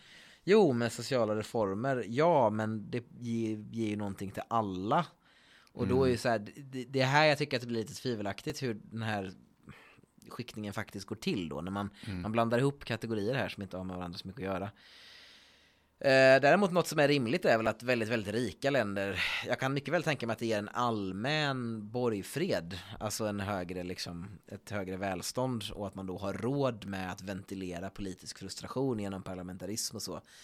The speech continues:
Speaker 2: Mm.
Speaker 1: eftersom att de uttrycken inte kommer vara lika radikala. Det här finns någonting, men då är, då lämnar vi lite skiktningsfrågan.
Speaker 2: Då gäller
Speaker 1: Då
Speaker 2: det ett
Speaker 1: lämnar
Speaker 2: helt land och inte hur arbetarklassen är skiktad.
Speaker 1: Precis, och man märker att man hela tiden pendlar mellan de här olika nivåerna.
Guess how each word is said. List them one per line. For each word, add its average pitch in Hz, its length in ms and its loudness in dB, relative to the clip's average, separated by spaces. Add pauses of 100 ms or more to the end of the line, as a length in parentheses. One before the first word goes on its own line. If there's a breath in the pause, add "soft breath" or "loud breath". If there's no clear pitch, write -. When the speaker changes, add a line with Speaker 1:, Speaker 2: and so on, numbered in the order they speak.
Speaker 2:
Mm. 90 220 -6
Speaker 1:
eftersom 98 360 -8
att 95 100 -8
de 98 160 -4
uttrycken 92 440 -10
inte 95 200 -12
kommer 92 200 -10
vara 87 140 -8
lika 90 260 -10
radikala. 87 680 -6 (300)
Det - 80 -14
här 117 120 -4
finns 135 260 -6
någonting, 123 540 -4
men 127 120 -6
då 127 140 -2
är, 120 340 -2 (640)
då 123 100 -6
lämnar 123 280 -2
vi 117 60 -4
lite 127 160 -6
skiktningsfrågan. 110 720 -6
Speaker 2:
Då 104 160 4
gäller 104 140 4
Speaker 1:
Då 95 60 0
Speaker 2:
det 95 40 2
ett 92 60 -4
Speaker 1:
lämnar 101 40 -4 (100)
Speaker 2:
helt 85 60 -6
land 98 560 2
och 90 100 0
inte 80 360 -4
hur 80 440 -4
arbetarklassen 78 680 -8
är 65 40 -10
skiktad. - 460 -4
Speaker 1:
Precis, 101 520 0
och 131 200 -2
man 135 140 2
märker 139 340 2
att 123 100 -2
man 127 100 -2
hela 123 260 0
tiden 113 200 -6
pendlar 120 460 -4
mellan 123 260 -4
de 101 120 -4
här 98 180 -2
olika 95 320 -6
nivåerna. 98 600 -4